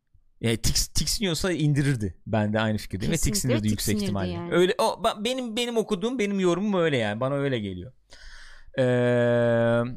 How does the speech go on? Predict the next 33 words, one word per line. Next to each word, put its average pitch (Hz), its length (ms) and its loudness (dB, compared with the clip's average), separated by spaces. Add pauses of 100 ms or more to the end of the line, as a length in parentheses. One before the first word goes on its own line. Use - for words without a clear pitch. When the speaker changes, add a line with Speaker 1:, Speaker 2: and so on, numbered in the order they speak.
Speaker 1:
Eoşen 196 420 2
demiş 208 200 2
ki, 147 80 -2
"Yıllar 180 280 2
sonra 139 240 -2
bu 135 60 0
yaşadığımız 143 560 0
dönem 131 280 0
gerginlik 113 680 0
çağı 113 300 -2
olarak 107 380 -2
adlandırılacak 101 760 -4
kesin. 131 300 -2
Hem 175 180 -2
politik 127 320 -2
hem 139 160 -4
bireysel 127 300 -2
açıdan 107 320 -4
dünyada 127 300 -4
herkes 143 340 -4
ve 131 60 0
her 123 100 -2
şey 143 180 -8
çok - 260 -6
gergin." 104 340 -8 (320)
Bana 165 200 0
şöyle 185 280 0
geliyor. 113 440 -2
Özellikle 151 360 -2
sosyal 147 420 -2
medyanın 123 400 -2
da 110 60 -4
şeyiyle. 98 420 -6